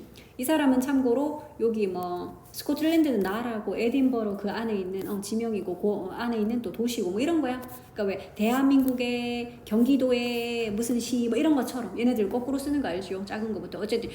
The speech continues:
여기에 있는 그 조지 윌슨 그 사람이 walked. 근데 워크가 걷다 아니고 뒤에 목적어를 가질 때는 걷게 하다, 산책시키다 이러잖아, 그치? 그래서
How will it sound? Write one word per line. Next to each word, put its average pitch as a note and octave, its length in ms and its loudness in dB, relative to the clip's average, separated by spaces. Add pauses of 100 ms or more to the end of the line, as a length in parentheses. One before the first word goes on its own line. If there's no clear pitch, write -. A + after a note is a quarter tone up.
(160)
여기에 C#4+ 320 6
있는 A#3 180 4
그 A#3 100 6
조지 C4 500 4
윌슨 D4 600 0
그 C4 120 0
사람이 D4 580 4 (260)
walked. - 680 0 (320)
근데 - 360 2
워크가 D#4+ 600 6
걷다 B3+ 440 2
아니고 B3 440 4
뒤에 B3+ 760 2 (720)
목적어를 D4+ 720 4
가질 A3 440 0
때는 B3 600 2
걷게 A#3+ 440 -2
하다, C4 560 -2
산책시키다 D#4 880 0
이러잖아, A#3+ 400 -2
그치? - 220 -8 (340)
그래서 B3+ 280 0